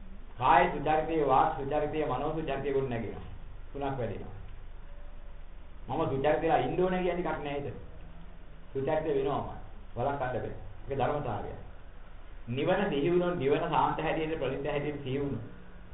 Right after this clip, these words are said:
සංවරත්වය ඔක්කොම එතන. කාය සුචරිතය, වාක් සුචරිතය, මනෝ සුචරිතය එතන වැඩෙනවා. එකක් වඩන්නේ තුනක් වැඩි.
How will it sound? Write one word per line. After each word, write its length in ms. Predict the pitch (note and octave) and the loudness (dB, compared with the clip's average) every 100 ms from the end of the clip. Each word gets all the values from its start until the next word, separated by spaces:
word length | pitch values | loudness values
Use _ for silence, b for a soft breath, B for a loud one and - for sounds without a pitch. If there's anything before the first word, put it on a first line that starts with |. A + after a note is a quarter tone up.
| - - - - - - - | -12 -10 -10 -10 -8 -8 -6
සංවරත්වය 560 | - C3+ E3+ E3 E3 F3 | 0 2 4 2 2 2
ඔක්කොම 280 | C#3+ D#3 D#3 | 2 2 0
එතන. 220 | C3+ A#2+ - - - - - - - - - - - - - - - - - - | 0 -2 -4 -10 -12 -12 -12 -12 -12 -12 -12 -12 -12 -12 -10 -10 -10 -10 -10 -2
කාය 260 | C3 E3 F3+ | 6 8 8
සුචරිතය, 540 | D3 D#3 D#3+ E3 E3+ | 4 2 0 2 2
වාක් 240 | C3+ C#3 D3+ | 6 6 4
සුචරිතය, 440 | D#3+ D3+ D3+ D3+ | 0 0 0 0
මනෝ 260 | C#3 C3 D3+ | 0 0 0
සුචරිතය 220 | D3+ C#3+ | 0 0
එතන 320 | C#3+ C#3+ C#3 | 0 0 0
වැඩෙනවා. 360 | B2 A#2+ A#2 - - - - | 0 0 -2 -4 -8 -10 -10
එකක් 180 | - A2+ C#3+ | -6 -2 0
වඩන්නේ 480 | C3 B2+ C3 B2+ A#2+ | 0 0 0 0 -4
තුනක් 300 | B2 C#3 C#3+ | -2 -2 0
වැඩි. 260 | B2 G#2 | 0 -2